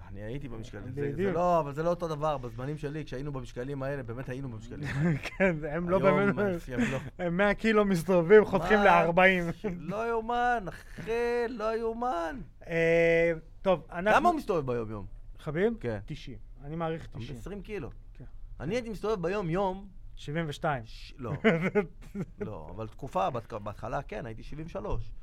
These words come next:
Speaker 2: כן.
Speaker 1: הייתי שבעים ושלוש בהתחלה, והייתי חותך לשבעים. כאילו, זה כל מה שהיה לי, וגם את זה לא ידעתי לעשות.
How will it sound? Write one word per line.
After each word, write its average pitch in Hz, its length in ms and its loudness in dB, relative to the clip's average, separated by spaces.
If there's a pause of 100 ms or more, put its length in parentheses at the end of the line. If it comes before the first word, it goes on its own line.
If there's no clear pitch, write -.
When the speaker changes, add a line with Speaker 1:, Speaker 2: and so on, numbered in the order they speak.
Speaker 2:
כן. 127 120 -6 (300)
Speaker 1:
הייתי 120 180 -10
שבעים 151 260 -8
ושלוש 160 280 -6
בהתחלה, 117 500 -4
והייתי 151 380 -4
חותך - 320 -6
לשבעים. 196 360 -8
כאילו, 202 360 -4
זה 202 140 -14
כל 233 140 -4
מה 233 60 -6
שהיה 254 300 2
לי, 254 160 -4
וגם 233 200 0
את 220 80 -12
זה 339 100 -2
לא 302 100 6
ידעתי 285 240 0
לעשות. 135 360 -4